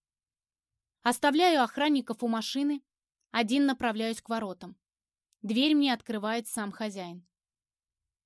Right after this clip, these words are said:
Хотя какой он нахрен хозяин? «Ну, здравствуй, Дамир», произношу я, оглядывая дорогую обстановку дома. Уверен, что нет в этом убранстве заслуги Камаева.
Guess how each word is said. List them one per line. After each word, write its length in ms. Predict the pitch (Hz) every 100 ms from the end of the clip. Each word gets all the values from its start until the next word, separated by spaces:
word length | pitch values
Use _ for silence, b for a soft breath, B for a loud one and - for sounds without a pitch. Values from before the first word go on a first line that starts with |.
| _
Хотя 300 | 254 247 294
какой 280 | 294 359 330
он 200 | 226 220
нахрен 320 | 214 214 202
хозяин? 520 | 247 247 220 170 185 _ _ _ _ _ _ _ _ _ _ _
«Ну, 180 | 254 330
здравствуй, 420 | 302 285 302 269
Дамир», 400 | 220 220 220 185 _ _ _ _ _ _
произношу 560 | - 240 226 226 - 220
я, 320 | 196 254 285 _ _
оглядывая 680 | - 220 240 311 269 254 240
дорогую 440 | 202 220 208 262 254
обстановку 640 | 233 - 220 220 - 247
дома. 400 | 214 214 170 175 _ _ _ _ _ _ _ _
Уверен, 500 | 226 233 320 302 214
что 200 | - 247
нет 280 | 262 294 214
в 40 |
этом 280 | 202 202 202
убранстве 540 | 196 208 269 262 -
заслуги 480 | 202 214 - 233 208
Камаева. 640 | 220 254 254 240 185 185